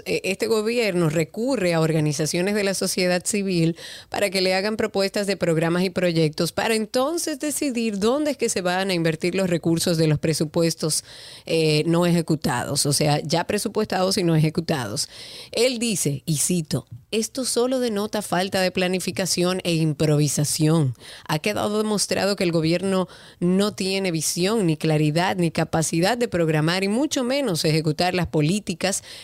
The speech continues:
en áreas tan sensibles como educación, empleo o inversiones en infraestructura,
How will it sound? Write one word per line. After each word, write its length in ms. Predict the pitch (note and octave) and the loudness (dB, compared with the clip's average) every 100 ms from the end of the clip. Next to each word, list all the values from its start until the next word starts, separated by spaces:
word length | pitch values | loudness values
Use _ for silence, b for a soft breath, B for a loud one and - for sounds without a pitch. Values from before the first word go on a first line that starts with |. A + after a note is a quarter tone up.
| B | B
en 140 | G3+ | -2
áreas 260 | A3+ A3+ - | 0 0 0
tan 180 | G#3+ | -2
sensibles 580 | G3+ F3+ - F3+ F3 D#3+ | 0 0 0 2 2 2
como 220 | - D#3+ | 0 2
educación, 520 | D3+ D#3 D3+ - F#3+ G#3+ | 2 2 0 0 -2 -2
empleo 540 | A3+ G#3+ F#3+ F3+ F3+ - | -4 -2 0 2 0 2
o 180 | A3 | 0
inversiones 720 | A#3+ G3 D#3+ - F#3 F3+ E3 | 2 0 0 0 0 0 0
en 80 | E3+ | 2
infraestructura, 920 | D#3+ D#3 D#3+ - D#3 - F#3+ F3+ E3 | 0 0 -2 -2 -6 -2 0 2 0